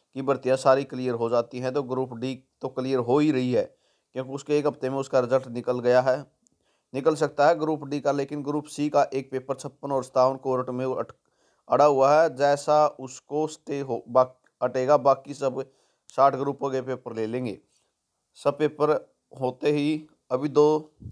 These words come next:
ही हुए हैं, जैसे स्टे हटेगा दो महीने में इस पेपर ले लेंगे, शेड्यूल पूरा बना हुआ है।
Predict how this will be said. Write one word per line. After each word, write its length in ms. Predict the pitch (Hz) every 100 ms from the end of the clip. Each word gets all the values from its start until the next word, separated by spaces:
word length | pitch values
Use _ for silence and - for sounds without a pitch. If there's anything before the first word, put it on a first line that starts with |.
| - _ _ _ _ _ -
ही 80 | 151
हुए 280 | 147 139
हैं, 360 | 135 143 160 123
जैसे 300 | 135 143 160
स्टे 280 | 160 160 151 135 - _ _ _ _ _
हटेगा 500 | 123 135 147 151 175
दो 400 | 160 135 147 135 -
महीने 360 | 139 143 135 139
में 100 | 139
इस 80 | 139
पेपर 360 | - 131 131
ले 140 | 123 120
लेंगे, 260 | 131 147
शेड्यूल 380 | 147 127 135 139
पूरा 300 | - 127 127
बना 240 | 117 117
हुआ 300 | 135 131 135
है। 140 | 151